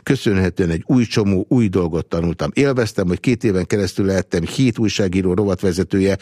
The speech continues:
Remélem, hogy olaj a motorban. A tizennyolc év alatt több remek kolléga és főnök mellé sodort a szerencse. A tippeket vagy csak visszajelzéseket adó olvasóknak is hálás vagyok. Jó pár nagyszerű embert megismerhettem. Dolgozhattam egy újság fénykorában,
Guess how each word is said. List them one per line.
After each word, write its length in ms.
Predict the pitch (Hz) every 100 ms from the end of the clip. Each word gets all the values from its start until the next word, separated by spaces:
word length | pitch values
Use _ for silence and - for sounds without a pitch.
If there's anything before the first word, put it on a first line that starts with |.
| - -
Remélem, 460 | - 160 131 117 104
hogy 120 | 101
olaj 280 | 120 101 90
a 40 |
motorban. 640 | 87 90 95 82 78 80 85
A 60 |
tizennyolc 580 | - 135 120 104 101 -
év 120 | 101
alatt 220 | 92 85
több 160 | - 117
remek 260 | 104 95 90
kolléga 420 | 107 92 87 85
és 160 | 82
főnök 340 | - 120 92 85
mellé 260 | 90 90
sodort 380 | 85 98 90 80
a 40 | 78
szerencse. 580 | - 120 110 - 101 - - -
A 100 | 101
tippeket 560 | - 147 - 117 - 95
vagy 140 | 92
csak 180 | 85 85
visszajelzéseket 960 | 120 - 107 98 87 98 87 92 92 90
adó 220 | 85 95
olvasóknak 600 | 117 104 92 95 90 -
is 140 | 85
hálás 340 | - 104 104 90
vagyok. 300 | 92 87 80
Jó 140 | 123
pár 180 | 117 80
nagyszerű 440 | 92 98 - 85
embert 320 | 90 85 82 92
megismerhettem. 840 | 85 82 95 80 80 - 82 76 - - -
Dolgozhattam 580 | 143 127 113 110 98 92
egy 140 | 90
újság 280 | 101 - 82
fénykorában, 720 | 131 139 131 113 98 101